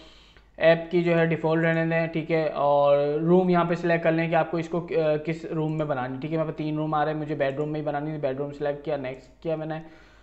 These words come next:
नोटिफिकेशन का बता रहा है कि नोटिफिकेशन आपको किस किस चीज़ों पे चाहिए, चाहिए नहीं चाहिए, पहले तो डिसेबल कर दें। अगर चाहिए तो बता दें भाई, when devices connect, when devices disconnect, when device turn on, when device turn off, मैंने सबको इनेबल कर दिया, नेक्स्ट कर दिया।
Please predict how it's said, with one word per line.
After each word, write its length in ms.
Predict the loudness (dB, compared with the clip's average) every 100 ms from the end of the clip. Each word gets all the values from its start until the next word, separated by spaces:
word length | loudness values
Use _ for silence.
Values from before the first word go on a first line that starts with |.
| 0
नोटिफिकेशन 600 | 4 4 2 0 2 2
का 80 | 2
बता 280 | 4 6 6
रहा 80 | 6
है 80 |
कि 100 | 4
नोटिफिकेशन 480 | 0 -2 -2 -4 -2
आपको 460 | -2 0 0 0 0
किस 220 | -2 -4
किस 180 | -6 -4
चीज़ों 240 | -2 -2
पे 120 | -2
चाहिए, 300 | -2 0 -2
चाहिए 280 | -2 -2 -2
नहीं 120 | -4
चाहिए, 240 | -4 -4 -4
पहले 180 | -4 -4
तो 80 |
डिसेबल 400 | -6 -6 -6 -4
कर 120 | -2 -2
दें। 120 | -2
अगर 140 | -4
चाहिए 320 | -2 -2 -2
तो 100 | -2
बता 220 | -2 -2 -2
दें 160 | -2
भाई, 120 | -4
when 280 | -2 -2 -2
devices 380 | -2 -2 -6 -8 -8
connect, 320 | -4 -6 -4
when 160 | -4 -2
devices 360 | -4 -4 -6 -8
disconnect, 460 | -8 -6 -2 -2 -4 -16 -20 _ _ -20 _ -20 _ _ _
when 240 | 2 6 6
device 280 | 8 6 4
turn 180 | -2 -2 0
on, 260 | 0 2
when 160 | 0 0
device 260 | 0 0 0
turn 160 | -4
off, 100 | -2
मैंने 140 | -4 -4
सबको 360 | -4 -4 -2
इनेबल 260 | -2 -2 -4
कर 120 | -4
दिया, 160 | -4 -4
नेक्स्ट 300 | -4 -8 -6
कर 80 | -6
दिया। 340 | -2 -2 -2